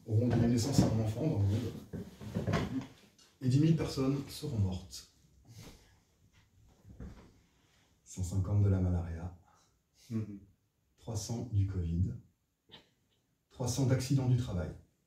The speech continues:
Speaker 2: Mhm.
Speaker 1: mille cinq cents de faim, des conséquences de la malnutrition, et mille six cents du cancer.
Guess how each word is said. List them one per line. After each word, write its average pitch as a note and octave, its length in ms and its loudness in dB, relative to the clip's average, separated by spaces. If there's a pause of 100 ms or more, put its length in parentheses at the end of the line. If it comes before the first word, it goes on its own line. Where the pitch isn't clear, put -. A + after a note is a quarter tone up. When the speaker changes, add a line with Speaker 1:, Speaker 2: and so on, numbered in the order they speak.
(380)
Speaker 2:
Mhm. B2 300 -12 (480)
Speaker 1:
mille B2 180 0
cinq A#2+ 160 -2
cents A#2 420 -2 (100)
de F2 100 -2
faim, F2 320 -6 (220)
des F2 160 -4
conséquences F2+ 480 -4
de F2+ 60 0
la E2+ 60 0
malnutrition, E2+ 580 -6 (1600)
et G2+ 80 -4
mille C3 160 6
six - 140 0
cents C3+ 180 0
du G#2+ 120 4
cancer. F#2+ 400 -2